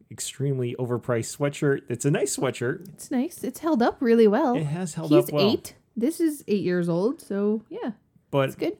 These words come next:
Speaker 1: for a date night, it's like, "Oh my God, I can't believe we're paying this much for a plain green sweatshirt."
Speaker 2: But I was cold.
Speaker 1: Yeah, we're also old.
Speaker 2: We weren't then.
Speaker 1: Yeah, we were.
Speaker 2: Nope.
Speaker 1: We're so old.
Speaker 2: We were not old then.
Speaker 1: All right, uh, not old lady.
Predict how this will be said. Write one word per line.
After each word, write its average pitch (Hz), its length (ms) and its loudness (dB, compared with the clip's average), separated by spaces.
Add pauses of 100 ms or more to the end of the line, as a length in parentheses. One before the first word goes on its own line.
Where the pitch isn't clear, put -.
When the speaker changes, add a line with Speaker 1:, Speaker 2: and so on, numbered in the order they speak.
Speaker 1:
for 151 180 -2
a 156 80 2
date 175 220 0
night, 131 240 0
it's 123 160 -4
like, 107 180 -6
"Oh 110 140 -8
my 107 160 -10
God, 101 180 -8
I 101 40 -8
can't 110 140 -8
believe 113 200 -8
we're 110 100 -6
paying 113 460 -6
this 113 180 -6
much 113 200 -8
for 107 240 -6
a 98 40 -12 (200)
plain 110 220 -6
green 107 200 -8
sweatshirt." 104 400 -10
Speaker 2:
But 233 140 -10 (180)
I 208 60 -2
was 214 140 -8
cold. 220 460 -10 (220)
Speaker 1:
Yeah, 104 220 -8 (220)
we're 104 160 -8
also 101 200 -8
old. 101 400 -8 (760)
Speaker 2:
We 233 140 2
weren't 247 260 0
then. 226 400 2 (340)
Speaker 1:
Yeah, 110 180 -6 (340)
we 143 120 -2
were. 95 280 -6 (420)
Speaker 2:
Nope. 269 180 -2 (200)
Speaker 1:
We're 156 80 -4
so 104 140 -10
old. 85 320 -14 (800)
Speaker 2:
We 226 100 2
were 196 100 0
not 170 180 -4
old 180 200 -4
then. 147 240 -6 (580)
Speaker 1:
All 147 100 0
right, 151 400 2
uh, 131 180 0
not 127 260 -2
old 123 240 -2
lady. 123 400 0